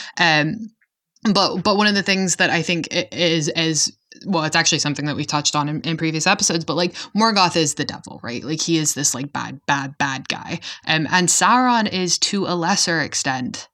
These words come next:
uh, a bad guy. Well, not to a lesser extent as in to be like, he's not a bad guy. He is a bad guy. But, like,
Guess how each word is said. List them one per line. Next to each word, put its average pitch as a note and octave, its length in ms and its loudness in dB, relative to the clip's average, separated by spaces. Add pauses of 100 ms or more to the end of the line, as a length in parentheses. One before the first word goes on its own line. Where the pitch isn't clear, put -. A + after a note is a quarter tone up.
(320)
uh, C#3 320 2 (120)
a D#3 120 2
bad D3 280 -6
guy. - 320 -6 (120)
Well, E3 220 4
not E3+ 280 4
to E3+ 120 2
a - 20 2
lesser D#3 260 2
extent C#3+ 300 0
as C#3 180 -4
in C#3+ 80 0
to D3 80 -6
be C#3+ 100 -2
like, C3+ 160 -4
he's C#3 120 -8
not C3+ 120 0
a - 40 -8
bad A#2+ 160 -6
guy. C#3 100 -2
He F3 160 4
is G3 100 2
a - 40 -2
bad C3+ 180 -10
guy. - 180 -6
But, D#3 200 -2
like, D3+ 220 -4